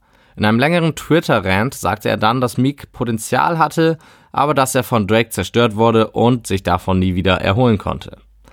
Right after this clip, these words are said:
Dass die beiden ihren Beef beendet haben, interessiert ihn dabei wohl nicht. Rappaport ging sogar so weit und sagte, dass Meek nicht mal in den Top zwanzig Rappern aus Philadelphia ist. Logisch, dass diese Tweets irgendwann auch Meek erreichten.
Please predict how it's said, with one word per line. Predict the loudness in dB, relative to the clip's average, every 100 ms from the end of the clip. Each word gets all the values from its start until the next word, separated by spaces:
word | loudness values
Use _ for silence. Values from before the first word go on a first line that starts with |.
| -20 -18
Dass | -10 -8
die | -4
beiden | 0 0 0
ihren | 0 -2
Beef | -2 -4 -4
beendet | -4 -2 -2
haben, | 2 2 2 -6 -8
interessiert | -10 -8 -6 -4
ihn | -2 -2
dabei | 0 2
wohl | 2 2
nicht. | 0 -6 _ _ _ _ _ -4
Rappaport | -2 0 0 0 0
ging | 0 0
sogar | 2 0 2
so | 2 2
weit | 2 0
und | -2
sagte, | 0 0 0
dass | -4 -2
Meek | 2 0 0
nicht | 0 0 -2
mal | -2 -2
in | 0
den | 0 0
Top | 0 -2 -2
zwanzig | -2 -2 -2 0
Rappern | -2 0 -2
aus | -2
Philadelphia | -4 -2 -2 0 0 0 -4 -10
ist. | -10 -14 -18 -20 _ _ -20 -2
Logisch, | 2 4 2 0
dass | -2 -2
diese | -2 -2 -2
Tweets | -2 -2
irgendwann | 0 0 2 2
auch | 2
Meek | 2 2 0
erreichten. | -2 -2 -4 -4 -4 -4